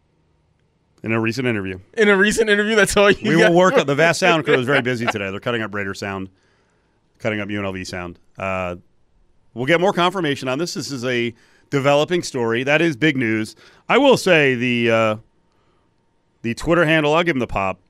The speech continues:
Speaker 1: N F C North News with a couple S's at the end, with some sort of shot against Dalvin Cook, or is it Lizzo saying that, uh, the combo of Lizzo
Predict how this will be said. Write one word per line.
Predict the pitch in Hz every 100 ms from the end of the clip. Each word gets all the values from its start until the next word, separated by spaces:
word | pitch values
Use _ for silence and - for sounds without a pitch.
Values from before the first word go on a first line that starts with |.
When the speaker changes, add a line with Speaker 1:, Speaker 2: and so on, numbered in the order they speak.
| -
Speaker 1:
N | 135
F | 147
C | - 147
North | 117 117 131 127 - _ -
News | 117 139 165 - - - - - - - -
with | 107
a |
couple | 131 127
S's | 120 120 120
at | 120
the | 110 107
end, | 143 175 - _ _ _ _ _ _ _ _ _ _ _ _ _ _ _ _ _ _ _ _ _
with | - 123 -
some | 170 185
sort | 170 190 170
of | 147 120 92 - _ _
shot | - - 127 143 170 170
against | 117 127 156 -
Dalvin | 127 143 139 123
Cook, | - 180 285
or | 143 135
is | 139
it | 147
Lizzo | 139 175 135 113 107 107 104 - _ _ _ _ _
saying | - 135 143
that, | 123 117
uh, | 110 110 110 104
the | 104 113
combo | - 151 160 147 127
of | 117
Lizzo | 139 139 139 131 127 127